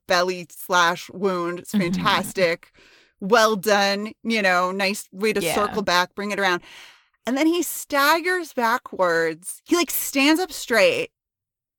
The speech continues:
Speaker 1: knows he's
Speaker 2: Mm-hmm.
Speaker 1: wounded, staggers backwards, and he laughs.
Speaker 2: Yeah.
Speaker 1: And that laugh is everything. It is incredible because he can't believe it.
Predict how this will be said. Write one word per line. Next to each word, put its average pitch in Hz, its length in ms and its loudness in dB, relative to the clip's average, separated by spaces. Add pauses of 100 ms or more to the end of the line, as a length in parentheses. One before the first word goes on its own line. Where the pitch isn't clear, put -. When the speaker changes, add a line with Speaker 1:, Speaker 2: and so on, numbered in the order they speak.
(100)
Speaker 1:
knows 262 380 4
he's 294 180 2
Speaker 2:
Mm-hmm. 233 80 -2
Speaker 1:
wounded, 202 480 0
staggers 294 540 0
backwards, 247 440 0
and 202 140 -8
he 214 120 -4
laughs. 160 1000 -6 (420)
Speaker 2:
Yeah. 196 220 -2 (140)
Speaker 1:
And 233 200 2
that 302 220 4
laugh 214 680 2 (280)
is 208 400 4 (260)
everything. 180 640 -2 (140)
It 247 180 2
is 247 220 0
incredible 165 760 -2
because - 340 -12
he 247 180 -8
can't 226 560 -4 (160)
believe 156 560 -6
it. - 320 -8